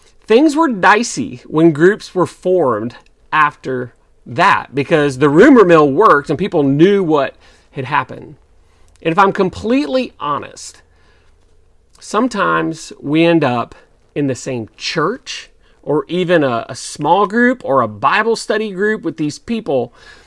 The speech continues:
that we just wouldn't pick to be in the same group with us. I've served in several churches over the last twenty years, and there is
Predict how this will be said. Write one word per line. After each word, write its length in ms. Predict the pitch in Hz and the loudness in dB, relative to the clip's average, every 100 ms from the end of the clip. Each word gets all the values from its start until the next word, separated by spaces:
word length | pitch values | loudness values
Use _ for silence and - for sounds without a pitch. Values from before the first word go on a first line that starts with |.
| _ | _
that 320 | 180 160 139 _ _ 147 | -2 -2 -4 _ _ -6
we 160 | 175 | -4
just 260 | 165 240 - | 2 0 2
wouldn't 320 | 233 190 - | -2 -2 -6
pick 420 | - 156 135 - _ _ _ _ | -4 -4 -6 -16 _ _ _ _
to 160 | - 139 | -8 -8
be 440 | 113 139 139 135 | -2 0 0 0
in 240 | 127 147 | -4 -6
the 100 | 131 | -6
same 340 | 131 127 123 120 | -6 -6 -6 -6
group 400 | 107 110 101 - - _ | -8 -14 -14 -18 -20 _
with 160 | 117 117 | -14 -12
us. 280 | 98 104 - | -14 -14 0
I've 220 | 165 220 | 2 2
served 520 | - 208 196 202 190 | 0 0 2 2 0
in 460 | - 160 151 143 139 - - | -2 0 0 0 -4 -10 -20
several 420 | - 247 247 226 | -4 0 4 2
churches 500 | - 214 208 208 196 | 2 0 -2 0 -2
over 120 | 185 160 | -2 -2
the 100 | 156 | 0
last 320 | 165 165 - | 2 0 -2
twenty 260 | 190 180 | -4 -2
years, 520 | 170 143 135 127 131 - - - | 0 0 -2 -2 -8 -16 -20 -8
and 120 | 160 | -2
there 360 | 190 262 262 254 | 4 6 6 2
is 480 | - 180 170 - | 2 0 0 -4